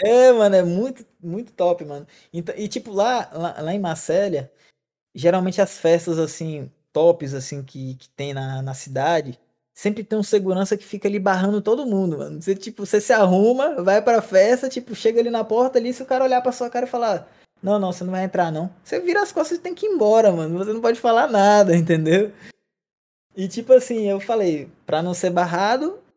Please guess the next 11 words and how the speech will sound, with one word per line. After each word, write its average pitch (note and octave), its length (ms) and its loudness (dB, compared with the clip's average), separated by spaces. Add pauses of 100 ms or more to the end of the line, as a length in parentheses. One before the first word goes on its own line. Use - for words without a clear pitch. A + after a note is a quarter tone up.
(300)
vamos E3+ 160 -10
falar F#3 200 -4
que F#3+ 80 -2
é G#3 40 0
brasileiro, A#3+ 640 4
né?" F#3+ 160 4
<laughs> D#3 420 2
Eu F3 60 6
chegava F3+ 380 2
assim: F3 160 -4
"Olha, E3+ 260 -2